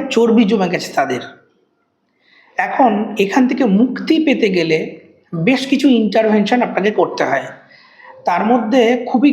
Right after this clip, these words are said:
গুরুত্বপূর্ণ একটা ইন্টারভেনশন, যাতে কিনা আপনি এই সমস্যাটা থেকে মুক্তি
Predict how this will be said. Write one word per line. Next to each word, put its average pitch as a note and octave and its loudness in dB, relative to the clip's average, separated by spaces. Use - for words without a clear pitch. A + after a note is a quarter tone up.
গুরুত্বপূর্ণ C#4 2
একটা F#3+ -6
ইন্টারভেনশন, A#3 2
যাতে F#3+ 0
কিনা B3 2
আপনি A3+ 0
এই A#3+ 2
সমস্যাটা G#3+ 0
থেকে G#3+ 0
মুক্তি B3 0